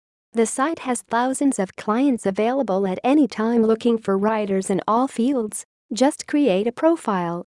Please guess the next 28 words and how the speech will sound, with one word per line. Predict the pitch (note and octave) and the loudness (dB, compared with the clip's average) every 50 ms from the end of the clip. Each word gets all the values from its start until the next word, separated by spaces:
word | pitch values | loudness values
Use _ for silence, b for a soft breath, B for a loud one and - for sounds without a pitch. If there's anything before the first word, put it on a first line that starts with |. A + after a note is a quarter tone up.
| _ - | _ 0
and | A3 A3+ A3 G#3+ | 2 4 4 4
begin | G#3 A3 A3+ - B3 A#3 A3 G#3 | 2 0 -2 2 2 2 2 4
bidding | - B3+ B3+ B3+ A3+ | 2 2 2 2 2
on | A3 G#3 G#3 G#3 | 2 0 0 0
jobs | G3+ A#3 A#3+ B3+ C4 B3+ - - | 0 -2 -2 -2 -2 -4 -2 -2
as | F#3+ F#3 | -2 -2
they | - G3+ G3 G3 | 0 0 -2 -2
come | - - - A#3+ | -2 -2 0 0
up. | A3+ G3+ F#3+ F3+ _ - _ _ _ _ _ _ _ - | 0 0 -2 -6 _ -18 _ _ _ _ _ _ _ 0
You | - A#3+ | 2 2
can | A#3 - A#3 G#3+ G3+ G3 | 2 4 2 2 2 2
limit | G3 A3+ C4 B3+ G3+ F3+ - | 2 4 4 4 4 2 0
how | - G3+ F#3+ | -2 2 4
much | F#3+ F#3+ G#3+ - - | 4 4 2 0 -4
time | - - B3+ B3+ C4+ A#3+ F#3 E3 D#3+ D3+ - _ _ _ - | -6 -4 -4 -4 -4 -4 -4 -4 -6 -6 -8 _ _ _ -2
or | - A3+ G#3+ | 0 2 4
money | G#3 A3 A#3 A3+ G3+ G3 G3 G3+ | 4 4 2 2 2 0 0 0
each | - A#3 G#3+ - - | 0 -2 -2 -2 -4
job | - A#3 A#3 B3 C4 A3+ | -4 -4 -2 -2 -2 -4
is | G#3 G#3+ - A3 | -4 -6 -4 -2
worth, | G#3 F#3 F3 F#3 - - _ _ _ _ - | -2 -2 -2 -4 -8 -14 _ _ _ _ -16
so | - - - A#3+ A3 G#3 | -10 -2 0 2 2 2
that | G3+ G3+ G3 G3+ G3+ | 2 0 -2 0 -2
if | G#3 - | -4 -6
things | - - - - A#3 A3+ A#3 A#3 - | -8 -12 -4 0 2 2 2 0 0
go | - C4+ C#4 D4 D#4 | 0 2 2 2 0
south | - - C#4 A#3 G3 F3+ F3+ - - | -2 -2 -2 0 0 -2 -4 -8 -10
quickly, | - - C#4 C#4+ - A#3 F3+ D3+ D3 D3+ | -4 -4 -4 -4 -2 -4 -4 -4 -4 -6